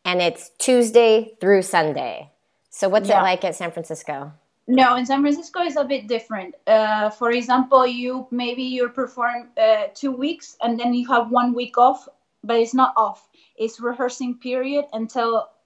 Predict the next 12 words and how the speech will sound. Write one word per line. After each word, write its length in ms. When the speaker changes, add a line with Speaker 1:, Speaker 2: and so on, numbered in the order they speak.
Speaker 2:
the 140
next 400
other 300
week. 380
Speaker 1:
To 100
prep 320
the 80
Speaker 2:
And 80
you 60
have 120
Speaker 1:
next. 140
Speaker 2:
two 120